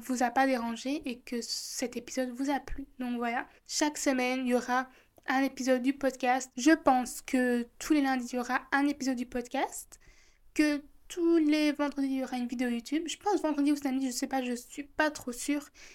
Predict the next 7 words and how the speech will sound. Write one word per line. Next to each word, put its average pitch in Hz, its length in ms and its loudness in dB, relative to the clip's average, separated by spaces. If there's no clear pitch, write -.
Et, 285 380 2
euh, 226 640 -2
je 262 220 0
vais 262 280 2
essayer 262 600 -6
de 247 80 -4
faire 254 420 -4